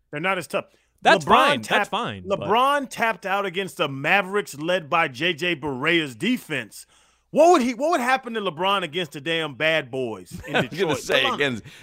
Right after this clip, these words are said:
Speaker 3: Dennis Rodman and Bill Laimbeer.
Speaker 1: Come on.
Speaker 3: <laughs> He is, he wouldn't have known what hit him.
Speaker 1: He'd have quit.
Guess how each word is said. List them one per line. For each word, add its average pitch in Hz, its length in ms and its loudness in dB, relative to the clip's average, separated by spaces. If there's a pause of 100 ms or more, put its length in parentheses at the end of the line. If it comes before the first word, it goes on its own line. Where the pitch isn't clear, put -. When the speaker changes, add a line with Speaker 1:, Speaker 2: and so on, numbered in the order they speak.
(180)
Speaker 3:
Dennis 156 300 0
Rodman 131 960 0
and 104 200 -8
Bill 147 240 2
Laimbeer. 127 960 2
Speaker 1:
Come 147 580 -2 (160)
on. 156 140 -2
Speaker 3:
<laughs> - 80 -20
He 123 140 -8
is, 123 220 -8 (380)
he 175 120 0
wouldn't 170 240 -2
have 120 100 -2
known 127 240 -4
what 113 160 0
hit 110 220 2
him. 87 200 -10 (120)
Speaker 1:
He'd 311 100 -14
have 294 100 -12
quit. - 480 -4